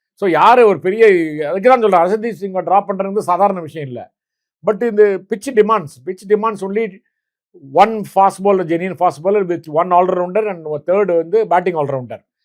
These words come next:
ஏன்னா பேட்டிங் வீக்கா கூடாது, டெப்த் இருக்கக்கூடாது, டெப்த் போகக்கூடாது அப்படின்னு ஃபீல் பண்றாங்க. அதனால, அது தவிர ஸ்பின்னர் அடிக்கிறதுக்கு ஒரு சிவம் துபே நல்ல பேட்ஸ்மேன், ஆனா he is also able to bowl அப்படிங்கிற ஒரு இதெல்லாம் போடுறாங்க.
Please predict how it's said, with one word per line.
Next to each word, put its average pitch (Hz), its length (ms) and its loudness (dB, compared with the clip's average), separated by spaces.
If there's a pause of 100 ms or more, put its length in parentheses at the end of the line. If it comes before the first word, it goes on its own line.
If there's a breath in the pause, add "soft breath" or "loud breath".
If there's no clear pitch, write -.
(120)
ஏன்னா 190 200 -4
பேட்டிங் 208 320 4
வீக்கா 202 220 2
கூடாது, 185 280 0
டெப்த் 170 240 -4
இருக்கக்கூடாது, 160 680 0
டெப்த் - 220 -4
போகக்கூடாது 170 520 0
அப்படின்னு 170 300 -8
ஃபீல் 170 180 -6
பண்றாங்க. 131 440 -10 (560)
அதனால, 233 540 0
அது 202 140 4
தவிர 226 240 4
ஸ்பின்னர் 220 460 4
அடிக்கிறதுக்கு 190 420 0
ஒரு 185 360 2
சிவம் 196 280 -4
துபே 175 280 0
நல்ல 165 240 -2
பேட்ஸ்மேன், 170 480 -2
ஆனா 180 240 -2
he 190 100 -2
is 165 180 -8
also 165 220 -2
able 165 300 -4
to 156 120 -4
bowl 160 240 -2
அப்படிங்கிற 165 260 -6
ஒரு 147 160 -4
இதெல்லாம் 156 300 -2
போடுறாங்க. 127 340 -6